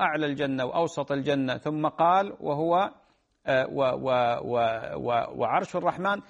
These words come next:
سقف الجنة." ولذلك هذا الذي، آه، هو التوجيه الثاني الذي ذكرها، ذكره أهل العلم.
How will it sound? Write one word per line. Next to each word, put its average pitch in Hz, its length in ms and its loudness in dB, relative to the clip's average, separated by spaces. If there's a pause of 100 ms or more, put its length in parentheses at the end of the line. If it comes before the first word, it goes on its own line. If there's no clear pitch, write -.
(140)
سقف - 440 -6
الجنة." 107 540 -2 (340)
ولذلك 147 720 2 (400)
هذا 156 340 2
الذي، 135 480 0 (260)
آه، 120 220 -8
هو 147 180 0
التوجيه 139 480 0
الثاني 131 560 2 (400)
الذي 135 280 2
ذكرها، 123 760 2
ذكره 131 520 0
أهل 120 400 0
العلم. 123 360 0